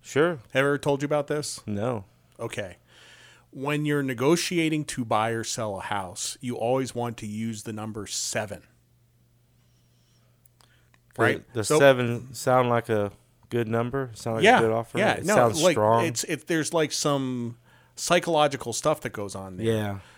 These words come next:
Speaker 2: So when I bought the land for the new house, it was listed at four eighty, and I bid four thirty-seven.
Speaker 1: Ah.
Speaker 2: And they came all the way down to four fifty-three.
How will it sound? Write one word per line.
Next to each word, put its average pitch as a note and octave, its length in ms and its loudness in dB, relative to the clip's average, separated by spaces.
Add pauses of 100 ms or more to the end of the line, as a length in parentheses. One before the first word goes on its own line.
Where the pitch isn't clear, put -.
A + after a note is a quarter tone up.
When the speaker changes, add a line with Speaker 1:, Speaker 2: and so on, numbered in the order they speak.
Speaker 2:
So D3+ 560 4
when C#3 160 -2
I F3 160 6
bought D3+ 320 4
the - 100 -4
land G#2+ 720 -4 (180)
for A#2+ 160 -8
the G#2 80 -6
new B2+ 240 0
house, E2+ 560 -10 (640)
it C3+ 100 2
was A#2+ 580 -2
listed D3 380 0
at B2+ 100 -2
four B2+ 320 0
eighty, A2 520 -8 (800)
and B2 120 -2
I A#2+ 120 -2
bid A#2+ 360 -2
four C#3+ 360 2
thirty-seven. A2+ 1120 -2 (100)
Speaker 1:
Ah. F#2 260 -12 (1080)
Speaker 2:
And C#3 160 0
they C#3+ 120 2
came D3 480 -2
all C3+ 260 6
the D#3 80 0
way C#3+ 180 2
down B2 420 -4
to A#2+ 140 -10
four C3+ 360 0
fifty-three. A#2 1120 -6